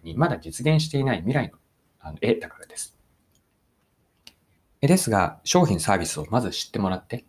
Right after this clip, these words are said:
興味を持ってもらって、深く理解してもらって、まあ、一度使ってもらって、使い続けてもらう。最終的には愛着を持ってもらうという、この一連の流れをマーケティングによって訴求することによって、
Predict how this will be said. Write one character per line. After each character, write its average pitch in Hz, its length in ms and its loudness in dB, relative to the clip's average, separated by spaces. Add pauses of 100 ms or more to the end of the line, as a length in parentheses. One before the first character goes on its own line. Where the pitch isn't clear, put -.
興 131 200 4
味 78 120 2
を 73 40 -2
持 76 100 -6
っ 78 40 -12
て - 120 -12
も 69 100 -10
ら 69 60 -14
っ - 60 -20
て、 87 260 0
深 - 200 -2
く 82 100 -8
理 80 80 -2
解 78 180 -8
し - 80 -10
て - 80 -16
も 73 60 -10
ら 76 60 -18
っ - 20 -20
て、 - 240 -20 (280)
ま 101 80 0
あ、 - 20 4
一 - 160 -2
度 101 80 0
使 - 160 -4
っ - 100 -6
て - 80 -10
も 90 60 -6
ら 80 80 -6
っ - 40 -16
て、 117 180 0
使 - 240 -2
い 104 40 0
続 104 180 -4
け - 120 -8
て - 80 -14
も - 100 -16
ら - 60 -16
う。 - 40 -20 (180)
最 123 180 0
終 127 140 -2
的 131 160 -2
に 113 80 0
は - 80 -4
愛 92 80 -2
着 - 220 -4
を 95 40 0
持 95 80 -2
っ - 80 -12
て - 160 -20 (160)
も 78 80 -16
ら 73 80 -8
う - 80 -14
と - 80 -20 (340)
い 104 80 0
う、 101 60 0
こ 143 120 0
の 147 100 6
一 143 160 0
連 143 180 6
の 139 80 2
流 131 260 4
れ 98 60 2
を 82 140 0
マ 101 120 0
ー 110 40 0
ケ 113 120 -2
テ 113 80 0
ィ 110 60 0
ン 107 40 2
グ 104 40 0
に 104 80 2
よ 95 80 2
っ - 40 -12
て - 280 -4
訴 - 160 -12
求 104 180 2
す 110 120 0
る 107 80 4
こ 104 120 2
と 82 80 -6
に 71 100 -8
よ 78 40 -16
っ - 20 -20
て、 - 280 -10